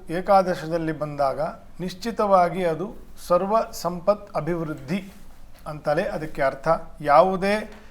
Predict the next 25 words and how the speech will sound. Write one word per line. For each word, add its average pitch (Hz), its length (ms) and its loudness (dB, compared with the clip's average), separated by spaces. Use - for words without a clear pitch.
ರಾಶಿಯವರಿಗೆ 175 760 4
ಹನ್ನೊಂದನೇ 185 640 0
ಮನೆಗೆ 165 360 -2
ಗುರು 160 240 -4
ಬಂದರೆ 143 360 -4
ಅಥವಾ 185 320 8
ಯಾವುದೇ 208 460 8
ಗ್ರಹನು 202 360 4
ಬಂದರೆ 190 300 2
ಅದು 190 240 6
ಆ 185 340 6
ಭಾವದಲ್ಲಿ 202 640 4
ಇರ್ತಕ್ಕಂಥ 180 580 -2
ಲಾಭವು 170 580 4
ಬಂದೇ 156 280 0
ಬರ್ತದೆ 147 460 -2
ಅಂತ. 135 200 -10
ಇನ್ನು 202 160 -4
ಗುರು 220 220 -2
ಬಂದರೆ 196 340 0
ಹೇಳುವಂಥ 175 440 2
ಅವಶ್ಯಕತೆಯೇ 165 760 0
ಇಲ್ಲ. 156 180 2
ಹನ್ನೊಂದನೇ 180 500 -2
ಮನೆಯಲ್ಲಿ 156 640 -4